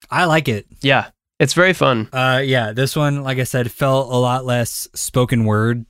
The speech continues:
Speaker 1: than the rest of the record did.
Speaker 2: Yeah, it's a more straightforwardly
Speaker 1: Mm-hmm.
Speaker 2: sung song.
Speaker 1: Uh, this is another one, though, I wrote that every song is too long. The song is too long.
Speaker 2: Yeah, this, this one definitely stretches out way longer than it needs to.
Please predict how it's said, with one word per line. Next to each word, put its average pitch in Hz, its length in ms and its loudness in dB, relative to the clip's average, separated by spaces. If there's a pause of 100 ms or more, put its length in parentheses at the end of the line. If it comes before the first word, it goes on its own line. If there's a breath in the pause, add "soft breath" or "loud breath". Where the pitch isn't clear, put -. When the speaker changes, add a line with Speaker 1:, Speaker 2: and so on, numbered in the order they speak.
Speaker 1:
than 117 180 0
the 113 80 2
rest 110 260 -2
of 120 120 -4
the 113 400 0 (240 loud breath)
record 117 320 -4
did. 120 400 -2
Speaker 2:
Yeah, 123 180 4
it's 113 140 0
a 160 60 6
more 165 180 6
straightforwardly 120 1000 2
Speaker 1:
Mm-hmm. 104 120 -8 (160)
Speaker 2:
sung 110 400 -2 (240)
song. 104 500 -6 (220)
Speaker 1:
Uh, 147 240 2
this 156 140 2
is 160 60 -4
another 165 220 2
one, 165 140 0
though, 147 140 4
I 139 100 2
wrote 131 240 -2
that 127 160 -8
every 143 260 -2
song 135 300 0
is 131 120 0
too 123 280 0
long. 110 500 0 (680)
The 139 140 -10
song 120 240 -2
is 123 160 -2
too 135 220 -4
long. 123 480 -2
Speaker 2:
Yeah, 139 260 4
this, 160 340 4
this 156 280 2
one 170 160 6
definitely 120 600 0
stretches 113 540 -4
out 104 240 -2
way 110 440 -4
longer 107 280 -6
than 107 100 -6
it 104 80 -4
needs 110 240 -8
to. 117 200 -10